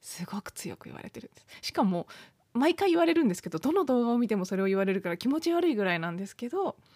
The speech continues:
しかもそれだけじゃなくて、その言い方も、「もうここすっごく大事だから」っていう感じで言われるんです。「そう、鳥肌立っちゃった」って、「私大事なこと言うとき鳥肌立つの、いつも」っていう感じでお話しされてて。それぐらいの強調で、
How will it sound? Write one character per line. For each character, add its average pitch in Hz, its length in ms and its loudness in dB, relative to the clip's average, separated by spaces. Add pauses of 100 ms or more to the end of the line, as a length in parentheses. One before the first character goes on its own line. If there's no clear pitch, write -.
(1120)
し - 180 -12
か 403 160 -2
も 233 140 -2 (260)
そ 254 140 -8
れ 339 100 0
だ 370 100 -2
け 370 120 -2
じ 285 80 -4
ゃ - 20 -2
な 208 80 -4
く - 80 -18
て、 - 80 -16
そ 240 80 -4
の 226 140 -4
言 370 200 2
い 370 40 -2
方 - 280 -10
も、 240 220 0 (380)
「も - 80 -16
う - 80 -20
こ 208 100 -4
こ - 160 -8
す - 280 -6
っ - 20 -10 (180)
ご 277 100 -2
く 220 120 -4
大 190 200 -6
事 185 120 -8
だ 185 100 -8
か - 120 -12
ら」 - 80 -12
っ - 40 -20 (220)
て 226 80 -2
い 214 100 2
う 226 60 0
感 202 260 4
じ 196 100 0
で 190 60 0
言 196 120 2
わ 190 100 2
れ 185 80 0
る 180 100 -2
ん 156 80 -6
で - 60 -8
す。 - 120 -8 (220)
「そ 247 80 0
う、 233 60 -2
鳥 277 180 -6
肌 349 200 -4
立 349 120 -4
っ 330 60 -4
ち - 100 -12
ゃ 214 60 -8
っ - 20 -14
た」 - 160 -14
っ 185 60 -10
て、 - 180 -16
「私 233 260 -8
大 294 160 -8
事 311 120 -12
な 339 100 -10
こ 285 100 -8
と - 120 -8
言 - 100 -6
う - 40 -12
と 233 100 -12
き - 80 -16
鳥 233 200 -8
肌 262 200 -8
立 254 240 -8
つ 220 80 -10
の、 202 120 -8
い 214 80 -10
つ - 120 -12
も」 190 180 -8
っ - 60 -10
て - 100 -16
い 80 100 -10
う 90 60 -14
感 - 220 -12
じ - 100 -14
で - 80 -10
お 185 60 -8
話 185 260 -12
し - 40 -20
さ 185 120 -12
れ 202 120 -12
て 202 120 -12
て。 185 260 -10 (960)
そ 226 140 -10
れ 269 120 -8
ぐ 302 100 -8
ら 302 140 -6
い 285 80 -6
の 254 100 -2
強 240 240 -2
調 220 240 -4
で、 220 220 -4